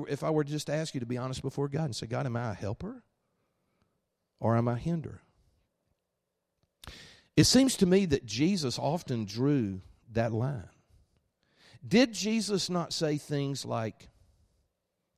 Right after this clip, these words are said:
"I would that you be hot or cold, but if you're lukewarm, I'll spew you out of my mouth"?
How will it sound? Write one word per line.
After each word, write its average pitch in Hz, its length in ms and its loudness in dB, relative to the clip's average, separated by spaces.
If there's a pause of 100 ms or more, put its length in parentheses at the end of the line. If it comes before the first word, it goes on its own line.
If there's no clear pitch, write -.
(140)
"I 127 140 0
would 143 360 2
that 120 200 -6
you 120 100 -2
be 101 240 -4
hot - 680 -6 (680)
or 90 160 0
cold, - 680 -8 (1400)
but 139 180 8
if 143 140 2
you're 147 140 4
lukewarm, 160 520 0
I'll 113 100 -8
spew - 240 -6
you 113 160 -2
out 98 80 -4
of 95 60 -8
my 98 80 -8
mouth"? 113 180 -10